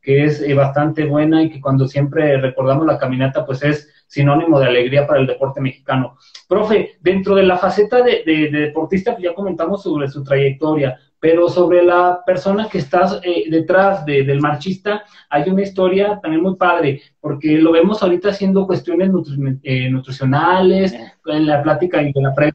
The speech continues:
Speaker 1: de la, de la entrevista, eh, usted se dedica a otra cosa. ¿Qué es lo que hace Eder Sánchez detrás del personaje de la caminata que nos da ta-, eh, que nos da y que nos ha dado bastantes satisfacciones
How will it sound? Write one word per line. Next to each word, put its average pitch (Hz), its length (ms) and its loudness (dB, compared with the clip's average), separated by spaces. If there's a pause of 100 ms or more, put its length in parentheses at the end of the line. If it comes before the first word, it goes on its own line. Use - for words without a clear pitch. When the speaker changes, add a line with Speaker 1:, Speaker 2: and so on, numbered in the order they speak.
Speaker 1:
de 156 60 -4
la, 139 180 0
de 135 100 2
la 123 380 2
entrevista, 139 640 0 (240)
eh, 135 340 4
usted 180 440 0 (120)
se 220 140 -2
dedica 196 280 0
a 220 40 -4
otra 208 220 -2
cosa. 190 440 2 (180)
¿Qué 208 120 2
es 226 80 -2
lo 247 120 -6
que 240 100 -4
hace 233 160 -6
Eder 226 180 -4
Sánchez 220 520 -2 (200)
detrás 185 440 2
del 214 160 -2
personaje 185 520 -2
de 202 80 6
la 147 160 0
caminata 160 560 -2
que 147 100 -6
nos 143 180 -2
da 156 160 0
ta-, 180 180 -4 (140)
eh, 139 160 -2
que 143 120 -2
nos 139 280 0
da 190 280 2
y 415 80 -4
que 359 100 -8
nos 160 220 -4
ha - 20 0
dado 185 220 4
bastantes 156 440 -4
satisfacciones 151 800 -6